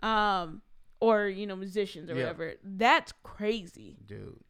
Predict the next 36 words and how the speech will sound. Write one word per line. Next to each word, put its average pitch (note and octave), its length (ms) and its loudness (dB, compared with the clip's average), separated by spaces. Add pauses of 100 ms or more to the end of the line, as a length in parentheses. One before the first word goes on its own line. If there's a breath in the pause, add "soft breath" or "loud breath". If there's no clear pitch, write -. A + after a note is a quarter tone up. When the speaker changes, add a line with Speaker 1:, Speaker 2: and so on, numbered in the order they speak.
(260)
Speaker 2:
we C3 160 -4
lost B2+ 300 0
some G2+ 300 -12
legend, G#2+ 400 -6
legends. C3+ 180 0
Speaker 1:
A G#3 60 6
lot A3 580 8
of G#3 120 -4
people. E3+ 420 -2
Speaker 2:
Like F#2+ 160 -8
legends, G2+ 580 -6
Speaker 1:
Um, G#3+ 80 4
Speaker 2:
legends. F#3+ 640 4 (1040)
Speaker 1:
but G#3+ 140 -2
then A3+ 160 2
obviously G3+ 400 2
I G3 60 -4
started, F#3 340 -4 (260)
like, D#3 260 -6 (160)
watching, E3 540 -6
uh, D3 240 -12
Beyonce D#3+ 540 -10
when G3 100 -8
she G3 140 -12
came F3 240 -12
out. F#3 200 -10 (520 soft breath)
Dude, C#4 200 6
they, A3+ 220 6
Meg C4 300 4
Thee B3+ 60 -6
Stallion A#3+ 320 2
was F#3 100 -8
shocked - 240 -14
that - 100 -18
she - 140 -18
came. F#2+ 340 -18